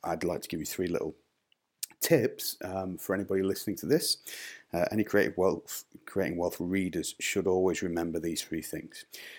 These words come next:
Um, because once you've opened an account, once you've put money in, um, that's where they'll help you. That's where spread betting companies will help you to get your money off you and get you there. From that point on, you've gotta look after yourself and you've gotta be aware.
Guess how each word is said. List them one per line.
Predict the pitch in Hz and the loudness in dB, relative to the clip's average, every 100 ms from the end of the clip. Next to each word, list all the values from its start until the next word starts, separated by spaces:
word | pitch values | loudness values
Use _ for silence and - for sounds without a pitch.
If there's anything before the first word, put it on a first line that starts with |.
| - - | -10 2
Um, | 92 87 90 - _ _ _ _ - - | 4 4 2 -4 _ _ _ _ -12 -4
because | 107 - 104 - | -2 2 2 0
once | 101 117 135 135 | 2 4 4 6
you've | 127 | 6
opened | 127 101 | 4 2
an | 90 | -4
account, | - 90 78 | -2 -2 -2
once | 101 - | -2 0
you've | 98 | -2
put | - 104 | 2 2
money | 113 104 107 | 4 4 4
in, | 95 82 - - - - _ - | 2 0 -6 -16 -20 -20 _ 0
um, | 92 90 - | 2 2 0
that's | 95 107 117 - | -2 2 2 2
where | 107 107 | 4 6
they'll | 104 95 | 8 6
help | 92 80 - | 2 -4 -6
you. | 62 - - | -10 -8 -6
That's | 98 - | -6 -2
where | 95 87 | 0 0
spread | - 92 87 | 0 -2 0
betting | 80 | -4
companies | - 82 85 - | -4 -8 -6 -4
will | 90 | -4
help | 87 - - | -4 -6 -8
you | |
to | 67 73 | -10 -8
get | - - _ _ - | -6 -8 _ _ -12
your | 73 | -8
money | 82 90 | -4 -2
off | 87 - | -4 -4
you | 87 | -4
and | 87 | -4
get | 82 | -2
you | 76 | -4
there. | 71 - - _ | -6 -12 -20 _
From | - 98 | -2 2
that | 107 - | 4 2
point | - 101 | -2 -2
on, | 98 90 | -2 0
you've | 95 98 | 0 0
gotta | 113 98 | 4 4
look | 95 90 | 4 0
after | 87 - 87 | -4 -8 -6
yourself | 78 - 87 82 | -2 2 2 2
and | - | -4
you've | 80 | -4
gotta | - 85 | 0 -2
be | 80 80 | -2 -4
aware. | 80 82 78 - | 0 0 0 -4